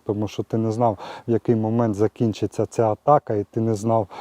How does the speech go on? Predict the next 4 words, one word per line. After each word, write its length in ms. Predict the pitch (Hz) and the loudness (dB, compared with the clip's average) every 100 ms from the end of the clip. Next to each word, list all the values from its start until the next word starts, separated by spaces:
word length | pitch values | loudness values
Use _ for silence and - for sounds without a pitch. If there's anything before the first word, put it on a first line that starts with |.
| - - | -16 -4
наскільки 440 | 123 - 127 - | -4 -2 -4 -2
тобі 320 | 113 113 98 113 | -2 -2 2 2
вистачить 680 | 107 117 - 104 - 101 - | 2 0 -2 -6 -4 -10 -10
цього, 580 | - 107 95 110 104 | -2 0 4 4 4